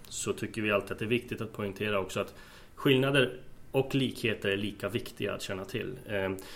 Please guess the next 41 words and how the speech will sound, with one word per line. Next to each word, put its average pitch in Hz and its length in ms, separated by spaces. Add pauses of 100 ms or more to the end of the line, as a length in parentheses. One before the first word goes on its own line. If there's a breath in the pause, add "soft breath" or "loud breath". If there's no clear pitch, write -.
(140 loud breath)
vi 113 100
började 123 440
att - 120
prata 110 300
med 104 140
just 101 160
det 101 60
här 98 160
specifika - 800
dilemmat 117 680
och 101 60
det 95 100
som 104 140
påstås. - 760 (400 loud breath)
Och 120 120
för 120 260
att 113 420
kunna 117 440 (420)
bearbeta 135 800 (100)
det 160 100
här, 170 340
för 113 160
att 107 100
kunna 110 140
ta 117 260
den 143 80
här 135 60
diskussionen 123 460
på 117 80
ett 104 80
bra 107 120
sätt, 104 200
så 117 60
måste 139 300
man 127 100
ha 107 120
detaljkunskaper 107 840
om 107 100
just 98 300 (300 loud breath)
antisemitiska 101 920
konspirationsteorier 123 1000